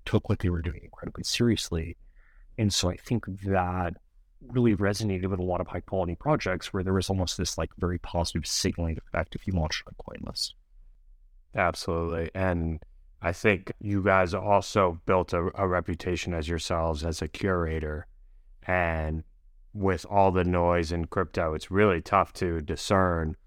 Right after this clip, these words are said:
Speaker 2: which projects have merit. So there's also an element of understanding what these projects are building and how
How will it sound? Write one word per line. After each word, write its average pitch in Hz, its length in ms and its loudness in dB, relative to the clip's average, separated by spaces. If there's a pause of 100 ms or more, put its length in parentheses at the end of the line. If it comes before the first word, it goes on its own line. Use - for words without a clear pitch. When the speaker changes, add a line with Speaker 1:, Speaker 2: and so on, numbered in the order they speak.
(320)
Speaker 2:
which 104 320 2
projects 85 580 2
have 82 320 2
merit. 85 560 2
So - 180 -2
there's 82 260 0
also 90 540 0 (360)
an 101 200 -2
element 92 520 4
of 82 440 0 (720)
understanding 90 1160 2 (280)
what 95 200 0
these 82 160 -2
projects 85 500 0
are 85 100 0
building 85 600 0
and 85 260 -2
how 85 640 4